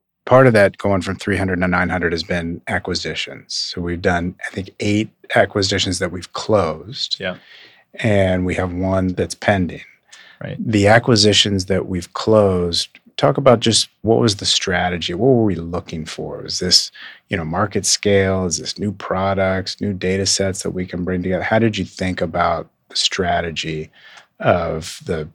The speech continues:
Speaker 1: uh, the tuck-in acquisitions that we've made?
Speaker 2: They're all a little bit different. The common thread would be a good business with good people, data exhaust. So the, the business on its own had to make sense and be an additive. And then we had to have a belief that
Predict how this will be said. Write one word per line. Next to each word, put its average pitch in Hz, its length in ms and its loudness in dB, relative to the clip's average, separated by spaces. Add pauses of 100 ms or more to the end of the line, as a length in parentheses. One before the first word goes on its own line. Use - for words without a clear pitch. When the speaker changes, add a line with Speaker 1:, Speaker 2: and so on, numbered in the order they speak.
(160)
Speaker 1:
uh, - 180 0
the - 80 -12
tuck-in 92 420 2
acquisitions 78 680 -6
that - 140 -6
we've 65 180 -12
made? - 220 -10 (440)
Speaker 2:
They're 208 140 0
all 175 180 6
a 123 180 4
little 156 220 6
bit 156 160 0
different. 151 300 2
The - 60 -4
common 131 320 4
thread 117 340 4
would 104 180 2
be 101 380 2 (540)
a 98 60 0
good 107 200 8
business 95 580 4
with 98 160 -2
good 98 160 0
people, 113 400 -2 (240)
data 95 260 8
exhaust. 87 640 2
So 87 360 4
the, 92 200 0
the 92 140 0
business 113 340 6
on 101 100 4
its 90 160 2
own 92 280 4
had 85 180 0
to 87 60 -2
make 82 200 -2
sense - 540 -4 (400)
and 85 260 0
be 85 360 0
an 87 100 -2
additive. 85 600 4 (300)
And 92 140 0
then 90 160 2
we 90 80 2
had 87 100 4
to 85 60 0
have 85 140 0
a 85 60 0
belief 92 560 0
that 90 220 4